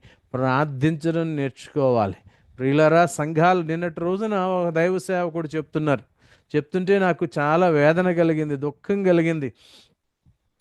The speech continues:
ఎంతో గొప్ప దైవజనుల దే-, ద్వారా, అపోస్తల ద్వారా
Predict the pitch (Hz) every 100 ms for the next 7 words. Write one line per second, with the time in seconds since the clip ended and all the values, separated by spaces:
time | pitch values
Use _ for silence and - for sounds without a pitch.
0 | 139 139 170 170 175 - 190 190 208 170
1 | 170 180 180 190 190 185 190 185 160 175
2 | 208 190 151 180 190 - 196 190 185 180
3 | 185